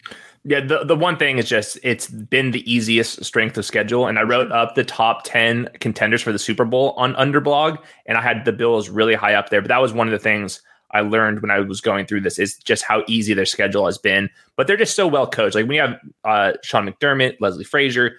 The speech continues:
they've invested, I mean, how many draft picks over the last couple of years at linebacker, defensive tackle, and on the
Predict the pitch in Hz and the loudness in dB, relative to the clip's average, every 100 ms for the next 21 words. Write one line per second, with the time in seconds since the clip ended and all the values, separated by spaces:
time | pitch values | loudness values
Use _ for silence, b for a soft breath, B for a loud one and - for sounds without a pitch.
0 | B - 120 117 113 120 127 127 101 110 | B -2 0 2 0 0 0 0 0 -2
1 | 107 101 - 147 131 104 110 139 143 - | -4 0 0 2 0 0 2 2 0 0
2 | - 101 104 101 - 107 107 104 104 - | 2 2 2 0 -2 -4 0 2 0 -2
3 | b b 113 107 104 110 123 127 120 120 | b b -2 0 0 2 0 0 -2 0
4 | 127 120 123 104 120 127 123 113 - 113 | 0 -2 -4 -4 -2 0 0 -2 -2 -2
5 | 117 117 101 113 113 120 117 101 | 0 0 -2 -2 0 0 -2 -4